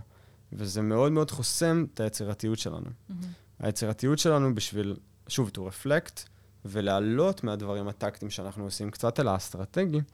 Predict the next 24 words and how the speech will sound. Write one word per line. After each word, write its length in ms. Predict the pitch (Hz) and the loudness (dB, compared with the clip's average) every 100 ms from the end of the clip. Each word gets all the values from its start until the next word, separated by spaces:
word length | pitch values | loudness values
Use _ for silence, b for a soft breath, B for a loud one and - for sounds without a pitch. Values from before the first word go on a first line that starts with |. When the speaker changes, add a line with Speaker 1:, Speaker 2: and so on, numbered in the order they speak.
| b b b b b - - | b b b b b -18 -4
Speaker 1:
אה, 180 | 95 95 | 0 2
זה 140 | 95 104 | 4 4
עוזר 260 | 104 147 | 8 10
לעצמנו 340 | 208 196 185 170 - - | 10 8 6 6 2 -2
לשאול 260 | 123 - 165 | -2 2 2
את 60 | |
השאלות 320 | 170 143 151 165 - - - | 2 2 2 0 -4 -18 -10
הקשות. 540 | - - 165 113 - - - - | -4 2 4 4 0 -20 -16 -2
Speaker 2:
כן. 180 | 180 175 - - | 0 0 -4 -8
Speaker 1:
אז 260 | 101 92 110 | -4 2 4
הערב 300 | 123 180 160 | 6 6 4
הזה 180 | 117 | 4
ללא 180 | 110 131 | 6 4
דיגיטל, 600 | 143 170 196 - 113 127 - | 2 2 0 2 2 2 -2
אני 140 | 101 101 101 - 113 | -2 -2 -2 -6 -4
ממש, 440 | 107 123 185 - | 0 2 2 2
ממש 260 | 175 175 143 | 0 0 0
מרגיש 280 | 131 165 | 0 0
שאני 140 | 143 117 | 0 0
מקבל 380 | 104 110 139 151 b b b | 0 2 2 2 b b b
בוסט 520 | 104 101 113 180 190 - | -10 -6 4 4 4 4
של 120 | 143 | 2
יצירתיות 840 | 123 117 107 - 151 190 190 - - | 2 0 -2 0 0 0 -2 -10 -12
שמגיע, 600 | - 110 101 120 180 | -6 -2 -2 0 0